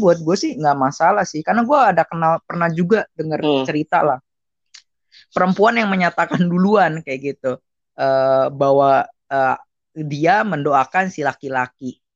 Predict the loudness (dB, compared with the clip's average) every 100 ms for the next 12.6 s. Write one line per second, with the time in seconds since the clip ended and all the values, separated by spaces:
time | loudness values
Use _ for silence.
0 | -12 -12 -14 -18 -12 -6 -6 -4 -4 -2
1 | 0 -2 0 0 0 2 2 2 0 0
2 | 2 0 2 0 -2 -4 -6 -6 -6 -6
3 | -4 -4 -6 _ _ -2 0 2 2 2
4 | 2 0 0 0 0 2 2 2 0 -2
5 | 0 0 0 2 2 0 -6 -8 -8 -6
6 | -2 -4 -4 -6 -6 -4 -2 0 0 -4
7 | _ -2 0 0 0 0 0 0 -2 -2
8 | _ -2 0 0 -2 -4 -4 -4 -6 _
9 | _ _ -8 -6 -4 -6 -2 -2 0 0
10 | 2 0 0 0 0 0 0 -4 -2 0
11 | 0 -2 -2 0 2 0 -2 0 2 4
12 | 2 0 -6 -6 -6